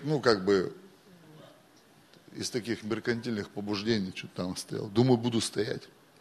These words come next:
А потом Дух Святой сошел. Дух Святой сошел, и все.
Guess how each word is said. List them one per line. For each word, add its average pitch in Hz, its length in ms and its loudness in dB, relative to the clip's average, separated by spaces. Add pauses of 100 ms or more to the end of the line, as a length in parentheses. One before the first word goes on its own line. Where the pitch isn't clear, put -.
(1400)
А 127 80 6
потом 123 340 2
Дух 117 180 0
Святой 101 340 -2
сошел. - 380 -6 (840)
Дух 113 300 2
Святой 98 340 -2
сошел, - 400 -6
и 175 80 -2
все. 170 480 0